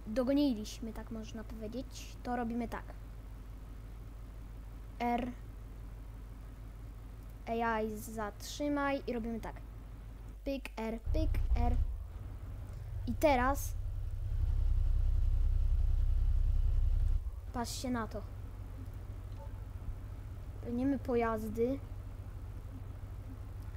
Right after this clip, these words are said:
i dodamy sobie do naszych uciekinierów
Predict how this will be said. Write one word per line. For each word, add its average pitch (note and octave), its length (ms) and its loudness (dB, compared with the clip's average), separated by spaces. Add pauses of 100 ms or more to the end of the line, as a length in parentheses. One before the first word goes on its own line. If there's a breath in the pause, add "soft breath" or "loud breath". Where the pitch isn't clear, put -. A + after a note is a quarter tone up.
(260)
i B3+ 100 2
dodamy C4 560 6
sobie B3 440 2
do B3 120 -2
naszych - 500 -4
uciekinierów B3+ 1000 -2